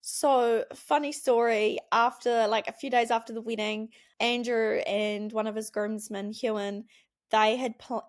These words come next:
who was from the U K, they'd planned a trip, um, to do throughout New Zealand because he hadn't been over and they hadn't been together in years.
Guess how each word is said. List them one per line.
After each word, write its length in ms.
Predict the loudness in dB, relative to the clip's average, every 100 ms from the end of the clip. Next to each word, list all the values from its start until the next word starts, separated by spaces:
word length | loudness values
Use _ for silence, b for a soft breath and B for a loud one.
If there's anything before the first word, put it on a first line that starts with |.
| -2
who 140 | 0 0
was 120 | 0
from 180 | -4 -4
the 80 | -4
U 100 | -6
K, 400 | -4 0 0 -2 B B 0
they'd 220 | 2 2
planned 320 | -2 -4 -4 -4
a 40 |
trip, 320 | -4 0 -2 -2 -4
um, 300 | -4 -4 -6
to 120 | -10
do 240 | -4 -2 -2
throughout 360 | -2 -2 0
New 100 | -4
Zealand 480 | -4 -2 -2 -6 -8
because 920 | -8 -4 0 2 4 2 0 -6 -12 -16 _ _
he 220 | -2 0 2
hadn't 260 | -2 -2
been 160 | -2 0
over 560 | 0 0 2 4 2 0
and 680 | -2 -2 -2 -2 -6 -8 -12 -4 0
they 120 | 2
hadn't 220 | 0 -4
been 140 | -4 -6
together 340 | -8 -4 -4
in 120 | -6
years. 360 | -8 -6 -6